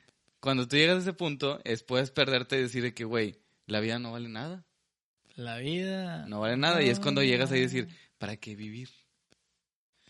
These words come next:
Speaker 1: ¿Ah? Pero lo interesante es, ¿para qué vivir? Es no pensar en eso, güey. Si piensas como, como un, que eres una basura, o sea, un,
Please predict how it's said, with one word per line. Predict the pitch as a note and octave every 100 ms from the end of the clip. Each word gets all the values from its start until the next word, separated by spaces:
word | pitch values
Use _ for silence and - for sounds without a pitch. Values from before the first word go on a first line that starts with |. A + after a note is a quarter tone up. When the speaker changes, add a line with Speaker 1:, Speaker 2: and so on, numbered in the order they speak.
| _ F#2
Speaker 1:
¿Ah? | F#2 A2+ F3 G#3+ - - - _
Pero | B2 D#3+
lo | G#3+
interesante | E3 C#3+ C3+ C3 F3
es, | D#3+ - - - -
¿para | B2 C3
qué | C#3+
vivir? | D3+ D#3+ F3+
Es |
no | F3 F3
pensar | F#3 E3+ F3+
en | E3
eso, | F3+ E3 B2+
güey. | G2+
Si | G#2 A2+
piensas | C#3+ F3
como, | F#3 G#3+ F#3+ D3+ - -
como | C#3 C3 C#3
un, | D#3+ E3+ -
que | C3+
eres | D3
una | F3+ E3+
basura, | C#3 - B2 C3 C#3+
o | A#2
sea, | A2+
un, | A2 A2+